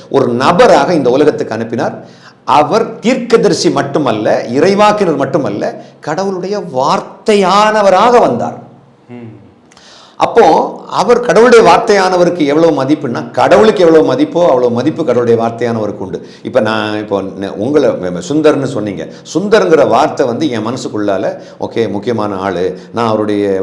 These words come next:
Speaker 1: நேர்காணலுக்கு நான் போய் ஆகணும் அப்படின்னு நான் உங்களை மதிச்சதுக்கு காரணம், உங்களுடைய முகத்தை பார்க்காமலேயே, உங்களுடைய பேக்ரவுண்டு, நீங்க அம்பாசமுத்திரத்துல எந்த ஊர், எனக்கு ஒண்ணுமே தெரியாது. ஆனா நான் உங்களுடைய வார்த்தையை மட்டும் மதிச்சு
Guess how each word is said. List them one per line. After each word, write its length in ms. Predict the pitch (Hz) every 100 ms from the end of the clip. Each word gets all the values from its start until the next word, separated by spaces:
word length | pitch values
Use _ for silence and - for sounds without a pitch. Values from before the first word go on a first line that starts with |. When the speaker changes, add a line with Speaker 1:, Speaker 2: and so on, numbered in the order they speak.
| 87
Speaker 1:
நேர்காணலுக்கு 480 | 113 135 117 101 101
நான் 180 | 101 87
போய் 220 | 113 107
ஆகணும் 460 | 92 104 95 98 - - -
அப்படின்னு 760 | 147 - 202 160 151 285 226 127
நான் 300 | 147 180 190
உங்களை 220 | 160 147
மதிச்சதுக்கு 560 | 131 185 - 196 151
காரணம், 500 | 127 123 123 110 156
உங்களுடைய 380 | - 120 123 117
முகத்தை 300 | 127 175 175
பார்க்காமலேயே, 800 | 131 120 117 107 98 92 113 - - -
உங்களுடைய 400 | 120 120 120 120
பேக்ரவுண்டு, 480 | 123 120 117 113 131
நீங்க 320 | 120 120 117 113
அம்பாசமுத்திரத்துல 500 | 117 117 117 117 117
எந்த 260 | 117 120
ஊர், 120 | 113 123
எனக்கு 240 | 123 120
ஒண்ணுமே 240 | 135 156
தெரியாது. 380 | 156 131 113 92 - - - - - -
ஆனா 580 | - 101 135 190 277 359
நான் 240 | 208 165
உங்களுடைய 260 | 151 135 123
வார்த்தையை 600 | 110 - 214 - 208 175
மட்டும் 520 | 143 156 - 247 185
மதிச்சு 520 | 175 180 - - 381